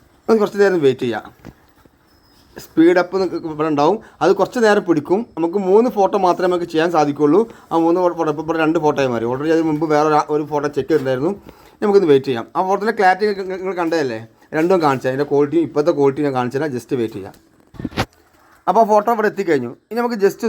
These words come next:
സൂം ചെയ്യട്ടോ. ഇതാണ് ഇതിൻ്റെ പഴയ ഫോട്ടോ. അത് നമ്മൾ ഫോട്ടോ എടുത്തതാണ്. ഞാൻ കൈ വിട-, ഇപ്പോൾ കൈ ന-, ഏ, സൂം ചെയ്തുകൊണ്ട് നിൽക്കുകയാണ്. ഇനി കൈ വിടുന്ന സമയത്ത് അതിൻ്റെ ഫോട്ടോയുടെ ക്വാളിറ്റി മാറി നോക്കിട്ടോ. വാ, പൊളിയല്ലേ? ഇവിടെ മുഖം നോക്കിയിട്ട് നിങ്ങൾ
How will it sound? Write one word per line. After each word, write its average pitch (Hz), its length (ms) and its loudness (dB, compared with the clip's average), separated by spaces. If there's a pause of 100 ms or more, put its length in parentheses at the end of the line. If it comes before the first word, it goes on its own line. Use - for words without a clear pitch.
സൂം 151 240 2
ചെയ്യട്ടോ. 117 260 2 (1160)
ഇതാണ് 247 300 4
ഇതിൻ്റെ 214 180 -6 (120)
പഴയ 175 240 0 (120)
ഫോട്ടോ. 123 260 -12 (680)
അത് 160 140 -2
നമ്മൾ 202 200 4
ഫോട്ടോ 196 200 4
എടുത്തതാണ്. 165 460 2
ഞാൻ 190 140 -4
കൈ 190 100 6 (120)
വിട-, 180 280 -4
ഇപ്പോൾ 175 160 -6
കൈ 196 80 2 (100)
ന-, 196 80 -2 (100)
ഏ, 190 40 -2 (340)
സൂം 180 220 6
ചെയ്തുകൊണ്ട് 196 300 4
നിൽക്കുകയാണ്. 170 240 0 (420)
ഇനി 247 180 -4
കൈ 247 100 6 (100)
വിടുന്ന 220 280 4
സമയത്ത് 175 320 0
അതിൻ്റെ 165 220 -2
ഫോട്ടോയുടെ 156 340 -6
ക്വാളിറ്റി 156 380 -2
മാറി 135 180 2
നോക്കിട്ടോ. 110 280 -6 (960)
വാ, 123 100 0 (180)
പൊളിയല്ലേ? 135 320 4 (960)
ഇവിടെ 165 160 -2 (320)
മുഖം 165 180 4
നോക്കിയിട്ട് 147 240 2
നിങ്ങൾ 151 160 2